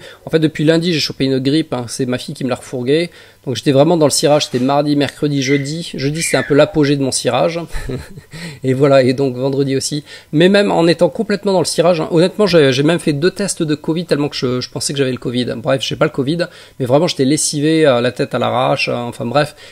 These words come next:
J'ai quand même réussi à appliquer la, à la lettre, en fait, la méthode numéro une, sans faire aucune erreur de mon côté, hormis le stop loss, hein, que,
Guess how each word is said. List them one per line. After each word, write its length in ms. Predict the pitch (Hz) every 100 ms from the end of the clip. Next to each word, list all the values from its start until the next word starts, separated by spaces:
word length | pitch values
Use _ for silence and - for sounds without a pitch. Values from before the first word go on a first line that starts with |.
| -
J'ai 140 | -
quand 80 | 147
même 140 | 202 185
réussi 400 | 185 - 202 190
à 100 | 160
appliquer 440 | - 143 151 139
la, 180 | 143 135
à 180 | - 139
la 140 | 135
lettre, 320 | 139 185 180
en 80 | 139
fait, 300 | - 147 - -
la 180 | 139
méthode 320 | 143 139 151 143
numéro 320 | 143 123 -
une, 260 | 156 180 170 131 139 -
sans 460 | - - 190 190
faire 320 | 185 - 185 190
aucune 400 | 170 - 175 175
erreur 260 | 151 156
de 80 | 151
mon 100 | 143
côté, 360 | - 143 165 165
hormis 300 | 139 135 151
le 100 | 127
stop 300 | - 131 -
loss, 300 | 139 131 -
hein, 100 | 151
que, 220 | - 123